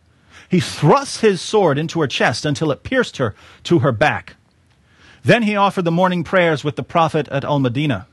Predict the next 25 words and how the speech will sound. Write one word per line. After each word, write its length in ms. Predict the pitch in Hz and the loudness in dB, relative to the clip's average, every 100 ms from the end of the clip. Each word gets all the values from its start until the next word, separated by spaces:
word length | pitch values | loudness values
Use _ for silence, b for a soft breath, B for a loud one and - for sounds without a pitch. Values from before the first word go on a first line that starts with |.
| _ b b - | _ b b -2
The 60 | |
Apostle 420 | 170 214 208 202 190 | 0 2 2 2 2
of 80 | |
Allah 280 | 175 175 175 | 4 4 2
said 240 | 160 240 220 | 2 -2 -2
to 100 | - | -4
him, 200 | 107 80 _ _ b b | -4 -6 _ _ b b
"Have 160 | 165 147 | 0 0
you 120 | 240 | -2
slain 460 | - 185 202 233 | -2 0 2 0
the 80 | 233 | 0
daughter 260 | 165 180 196 | 2 2 2
of 140 | 131 | 0
Marwan?" 480 | 135 143 180 226 233 - _ _ _ - b b | 0 0 0 -4 -6 -10 _ _ _ -20 b b
He 100 | 190 | -4
said, 220 | - 170 | 0 0
"Yes. 500 | 110 110 139 - - - _ _ _ | 2 0 -2 -4 -14 -20 _ _ _
Is 120 | 127 | -2
there 100 | 160 | 0
something 380 | - 208 214 202 | 2 0 2 4
more 200 | 262 277 | 6 6
for 160 | - | 2
me 140 | 156 143 | -2 -2
to 100 | 139 | -2
do?" 220 | 127 | -2